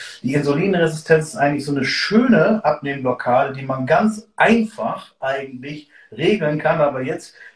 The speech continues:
äh, jetzt haben wir schon ein paar Zuschauer und ich würde mich echt freuen, liebe Zuschauerinnen und Zuschauer, wenn ihr da wirklich mal unten reinschreibt, damit wir mal ein bisschen Interaktion haben.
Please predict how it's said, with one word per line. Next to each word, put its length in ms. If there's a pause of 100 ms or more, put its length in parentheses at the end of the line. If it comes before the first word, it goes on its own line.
(100)
äh, 160
jetzt 160
haben 120
wir 100
schon 160
ein 60
paar 160
Zuschauer 580
und 80
ich 80
würde 140
mich 200
echt 240
freuen, 300
liebe 180
Zuschauerinnen 560
und 100
Zuschauer, 340
wenn 120
ihr 120
da 180
wirklich 260
mal 80
unten 240
reinschreibt, 680 (280)
damit 240
wir 80
mal 100
ein 60
bisschen 280
Interaktion 840
haben. 500